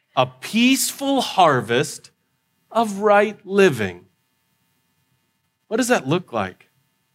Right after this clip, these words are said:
It means being in rhythm with the universe. It means being human. A sense of confidence and calm that I am following the Lord on his way. It doesn't mean pain-free. It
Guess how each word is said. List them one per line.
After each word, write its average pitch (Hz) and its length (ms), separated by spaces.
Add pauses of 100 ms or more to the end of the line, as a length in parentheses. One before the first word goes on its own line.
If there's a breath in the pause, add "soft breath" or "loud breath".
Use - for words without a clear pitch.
(320)
It 185 40
means 214 140
being 185 360
in 120 160
rhythm 117 340
with 117 200
the 101 60
universe. 101 680 (280)
It 139 40
means 135 160
being 196 300
human. 131 720 (1160)
A - 60
sense 170 300
of 135 100
confidence 147 720
and 135 220
calm 113 640 (160)
that 123 120
I 135 180
am 135 200
following 123 560
the 110 100
Lord 110 380 (100)
on 117 160
his 123 220
way. 156 300
It - 580
doesn't 185 240
mean 180 180
pain-free. 143 600
It 160 80